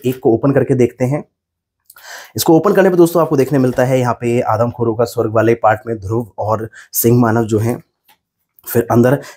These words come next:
जो पेज खाली रह जाते थे, जो खाली खाली लगते थे, क्योंकि अभी जो भी कलेक्टर एडिशन आते थे उसमें यहाँ पे और यहाँ पे आर्ट हुआ करती थी, लेकिन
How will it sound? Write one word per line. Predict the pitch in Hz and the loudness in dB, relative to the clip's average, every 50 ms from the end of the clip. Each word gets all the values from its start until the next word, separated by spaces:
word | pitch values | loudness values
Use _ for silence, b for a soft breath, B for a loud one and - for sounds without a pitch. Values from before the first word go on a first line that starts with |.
| B - | B -6
जो | 156 | -6
पेज | - - 160 170 175 175 - | -2 2 2 2 2 2 -2
खाली | - - 123 123 139 156 | -8 -6 -4 -2 0 0
रह | 135 127 123 | 0 -2 -2
जाते | 110 117 107 123 113 | -2 -4 -4 -4 -4
थे, | 110 127 | -4 -4
जो | 143 143 - - | -4 -6 -8 -8
खाली | - - 113 123 143 | -8 -2 0 0 0
खाली | 139 135 123 131 | 0 0 0 0
लगते | 131 117 - - 120 110 | 0 0 -2 0 -2 0
थे, | 110 131 139 147 | 2 2 2 2
क्योंकि | 147 - - - _ - 120 - - | 0 -4 -12 -8 _ -2 0 2 2
अभी | - 117 113 110 117 | 2 2 0 0 0
जो | 139 147 | 2 2
भी | 139 135 | 2 4
कलेक्टर | 139 127 104 - 123 | 2 0 0 0 0
एडिशन | 117 113 - 135 | 0 0 0 0
आते | 117 107 123 117 | 0 0 0 0
थे | 135 | 0
उसमें | 127 123 - 131 123 | 0 0 0 0 0
यहाँ | 104 107 107 98 120 117 - | 0 0 0 -2 -2 -4 -2
पे | - 151 165 175 B B B B B B | -2 -2 -2 -2 B B B B B B
और | 175 | 2
यहाँ | 175 160 135 151 170 170 | 4 4 4 2 0 2
पे | 185 175 | 4 4
आर्ट | 151 131 107 120 | 4 2 2 0
हुआ | 120 110 101 | 0 0 0
करती | 107 101 95 120 | -2 -6 -6 -6
थी, | 120 - 143 131 | -6 -4 -4 -2
लेकिन | 127 120 120 - 175 220 | -2 -2 -2 -2 -2 -4